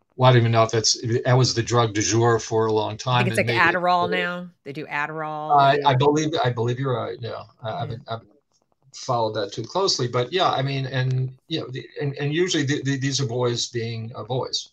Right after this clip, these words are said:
Speaker 1: This is what boys do. And yeah, I mean, there, there, there is such a thing as A D H D, but it's very rare, and, and that n-,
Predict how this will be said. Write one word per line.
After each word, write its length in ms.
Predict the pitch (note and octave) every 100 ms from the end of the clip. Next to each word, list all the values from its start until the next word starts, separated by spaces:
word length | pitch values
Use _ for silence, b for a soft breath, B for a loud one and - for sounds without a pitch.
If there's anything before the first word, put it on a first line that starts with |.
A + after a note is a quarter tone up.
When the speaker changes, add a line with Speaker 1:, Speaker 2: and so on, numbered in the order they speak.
| _
Speaker 1:
This 80 | A2+
is 60 | G2
what 160 | A2
boys 300 | G#2+ G#2+ G#2 -
do. 260 | G#2+ - A#2+
And 80 | B2+
yeah, 260 | E3 - - _ _ _ _ _ _ _ _ -
I 60 |
mean, 300 | C#3 C#3+ C#3+
there, 200 | C3 D3
there, 180 | C#3 C3+ C3+ E3+
there 160 | C3+ C3
is 140 | C#3+
such 200 | D3+ C#3+
a 40 | -
thing 240 | D3+ C#3+
as 120 | C3
A 120 | B2+ B2+
D 180 | C3
H 280 | B2+ C3 -
D, 320 | A2+ G#2+ B2+ B2+
but 160 | C3 B2
it's 180 | A#2+
very 320 | - C3 C#3+ B2+
rare, 500 | A2 G#2+ G#2 A#2 B2+ -
and, 140 | B2 A#2
and 180 | B2 A#2
that 260 | B2+ C#3 - - _ _ C3 -
n-, 160 | C3+ B2+